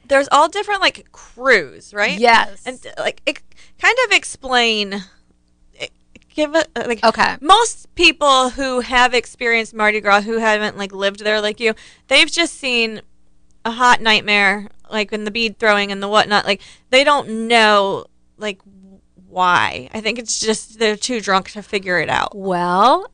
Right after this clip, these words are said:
Speaker 2: I have today a little bit of a true or false quiz for you and producer
Speaker 1: Oh,
Speaker 2: John to
Speaker 1: fantastic.
Speaker 2: participate in.
Speaker 1: I'm ready, I'm
Speaker 2: I
Speaker 1: ready,
Speaker 2: didn't
Speaker 1: I'm
Speaker 2: tell
Speaker 1: ready.
Speaker 2: him this ahead of time, so I'm trying to make eye contact through the window so he knows he can play along. Um, so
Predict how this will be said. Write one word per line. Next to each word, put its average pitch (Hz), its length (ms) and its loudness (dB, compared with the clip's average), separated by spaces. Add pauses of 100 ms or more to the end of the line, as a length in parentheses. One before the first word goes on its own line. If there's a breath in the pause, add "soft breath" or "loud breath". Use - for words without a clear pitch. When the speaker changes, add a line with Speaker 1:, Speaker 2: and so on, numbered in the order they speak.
(120)
Speaker 2:
I 269 420 6
have 233 300 0
today 185 600 -4
a 208 80 -2
little 214 300 0
bit 190 200 -2
of 180 120 -2
a 180 160 -4
true 226 480 -6
or 202 240 -2
false 196 520 0
quiz 294 720 2
for 233 140 -2
you 214 240 0
and 247 120 0
producer 226 420 -2
Speaker 1:
Oh, - 220 -4
Speaker 2:
John 269 420 6
to 302 60 2
Speaker 1:
fantastic. 233 280 0
Speaker 2:
participate 202 580 0
in. 185 440 2
Speaker 1:
I'm 294 60 2
ready, - 0 - (400)
I'm 427 100 -10
Speaker 2:
I 403 40 2
Speaker 1:
ready, 214 60 6
Speaker 2:
didn't 254 140 4
Speaker 1:
I'm 226 60 2
Speaker 2:
tell 240 180 4
Speaker 1:
ready. 214 100 0
Speaker 2:
him 196 80 -2
this 196 160 -2
ahead 190 200 2
of 185 80 -2
time, 175 240 -10
so 190 120 -8
I'm 180 120 -8
trying 190 160 -6
to 180 80 -8
make 175 160 -8
eye 175 140 -8
contact 175 420 -12
through - 120 -14
the 180 100 -12
window 175 320 -10
so 202 180 -14
he 190 120 -10
knows - 240 -12
he - 100 -14
can - 120 -14
play 170 200 -14
along. - 320 -16 (760 soft breath)
Um, 202 240 6
so - 200 0